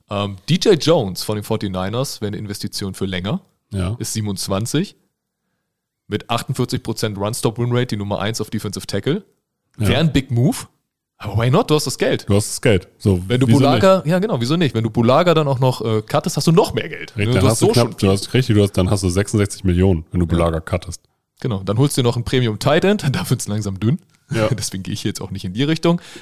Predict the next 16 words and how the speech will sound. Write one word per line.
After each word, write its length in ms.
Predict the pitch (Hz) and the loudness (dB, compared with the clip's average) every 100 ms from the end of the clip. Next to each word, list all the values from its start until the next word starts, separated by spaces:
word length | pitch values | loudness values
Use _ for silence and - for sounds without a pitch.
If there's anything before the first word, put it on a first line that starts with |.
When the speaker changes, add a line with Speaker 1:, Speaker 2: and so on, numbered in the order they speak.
| - | -2
Speaker 1:
D 120 | 165 | 0
J 220 | 180 185 | 4 4
Jones, 540 | 131 139 151 151 - - _ | 6 4 4 0 -6 -8 _
Run 240 | - 107 113 | -2 0 2
Defense, 420 | 113 107 107 107 | 0 0 -4 -4
Defensive 380 | - 101 95 - | -8 -8 -10 -10
Tackle. 320 | 85 - 95 - _ _ _ | -10 -10 -14 -18 _ _ _
Speaker 2:
Mega. 520 | 110 98 90 85 82 - _ _ | -12 -4 -2 -2 -10 -12 _ _
Speaker 1:
So. 280 | - - - _ _ _ | -12 -12 -14 _ _ _
Oder 100 | - | -16
beide 280 | - 117 254 | -4 0 0
vielleicht. 440 | - - - - | -2 -10 -12 -16
Clowney 260 | - 95 117 | -8 -4 0
Speaker 2:
Vielleicht. 120 | 98 | 0
Speaker 1:
und 120 | 147 - | 0 -2
Joe. 200 | - | -4